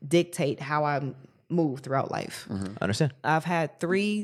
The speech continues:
Speaker 1: dreams that I consider to be prophetic, and I had one earlier this year,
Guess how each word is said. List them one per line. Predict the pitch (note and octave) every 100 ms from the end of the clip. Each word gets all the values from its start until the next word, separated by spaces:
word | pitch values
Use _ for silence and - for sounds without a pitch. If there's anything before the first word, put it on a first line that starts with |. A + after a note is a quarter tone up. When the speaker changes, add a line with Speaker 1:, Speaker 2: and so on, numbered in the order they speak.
| F#3
Speaker 1:
dreams | E3 E3+ E3+
that | D3+
I | D3
consider | - D3+ - D3+
to | D3
be | C#3+
prophetic, | C3+ B2+ - D3+ D3
and | C#3+
I | C3+
had | D3+ C#3+
one | C3+ D3 D3 D3
earlier | - D#3+ D#3+ D3
this | C#3+ -
year, | D#3 D3 B2+ A#2+